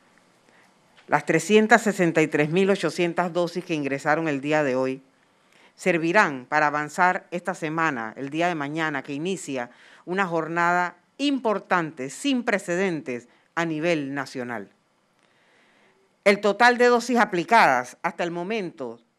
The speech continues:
un millón ochocientas noventa mil cuatrocientas quince, de las cuales un millón trescientos noventa y cinco mil corresponden a Pfizer.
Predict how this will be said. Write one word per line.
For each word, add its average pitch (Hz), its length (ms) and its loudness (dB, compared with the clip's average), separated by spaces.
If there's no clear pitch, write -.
un 233 220 0
millón 240 480 2
ochocientas 208 760 -6
noventa 170 480 -4
mil 196 260 -6
cuatrocientas 175 760 -8
quince, 135 560 -12
de 180 140 -4
las 160 240 -2
cuales 160 600 -2
un 226 180 -2
millón 226 360 -4
trescientos 214 500 -8
noventa 180 340 -6
y 165 80 -6
cinco 160 380 -10
mil 190 240 -8
corresponden 165 760 -8
a 147 100 -10
Pfizer. 127 580 -12